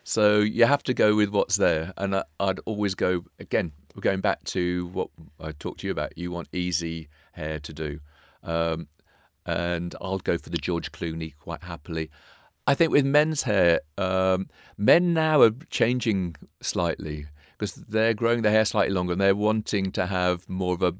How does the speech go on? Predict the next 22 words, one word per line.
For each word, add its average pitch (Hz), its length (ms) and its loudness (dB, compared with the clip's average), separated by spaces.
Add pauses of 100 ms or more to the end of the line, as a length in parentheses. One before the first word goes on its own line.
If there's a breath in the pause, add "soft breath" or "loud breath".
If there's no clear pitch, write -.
(120)
a 95 80 -4
blow-dried 90 720 0
finished 92 500 -2
look, 76 320 -6 (240 soft breath)
which 107 160 -4
is 120 80 -2
quite 131 260 4
interesting. 90 680 0 (560 soft breath)
And 110 180 -2
men 165 200 4
have, 135 180 0 (720)
you 92 60 -2
know, 76 160 -2 (420)
sorry, 90 480 2
sorry 90 280 0
ladies 85 480 -2
listening 85 320 -6
to - 80 -14
this, 85 140 -6
but - 160 -6 (320 soft breath)
men 120 240 -6
are 98 80 -4